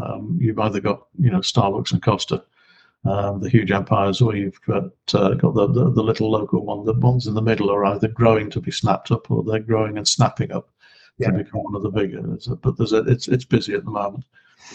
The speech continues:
Speaker 1: And there is a temptation, because businesses are sold, um, uh, to a, to some extent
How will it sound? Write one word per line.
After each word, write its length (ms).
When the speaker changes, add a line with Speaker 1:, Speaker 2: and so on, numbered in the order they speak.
Speaker 1:
And 520
there 320
is 140
a 60
temptation, 720
because 260
businesses 520
are 120
sold, 420
um, 720
uh, 1000
to 240
a, 80
to 160
some 180
extent 380